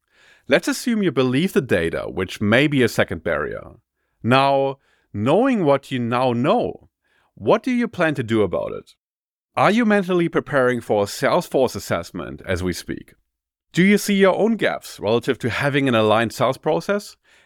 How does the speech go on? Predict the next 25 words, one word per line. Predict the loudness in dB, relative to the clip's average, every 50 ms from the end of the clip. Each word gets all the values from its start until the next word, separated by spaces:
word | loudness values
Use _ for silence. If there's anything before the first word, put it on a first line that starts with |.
| _ _ _
and | 0 0 0 0
sales | 0 0 0 0 0
methodology? | -2 -4 -4 -2 -2 0 0 -2 -2 -4 -4 -4 -4 -6 -8 _ _ _ _ _ _ _
And | -4 -4 -4 -4 0 0
are | 2 2 2
you | 2 0 -2
motivated | -2 0 0 0 0 -2 -2 -2 -2 -2 -2 -4 -6 -6 -8
and | -10 -8 -6
compelled | -6 -6 -6 -4 -2 0 0 0 -2
to | -4 -8
start | -8 -6 0 0 2 2 2 0 0
working | 0 0 0 0 -2 -6
to | -6 -8
close | -12 -6 -6 -6 -6 -6 -8
them? | -12 -16 -16 -16 _ _ _ _ _ _ _ _ _ _ _ _
Are | 0 2 2
you | 2 2 0
calculating | 0 2 2 2 2 0 0 0 0 0 0 0 -2
your | -2 -4
current | -6 -8 -2 0 0 0 0 -2
progress | -2 -2 -2 0 0 0 0 0 -2 -4 -10
toward | -6 -2 -2 -2 0 0
your | 0 2
revenue | 2 2 2 0 -2 -4
plan | -4 -4 -6 -4 -4 -4 -6 -8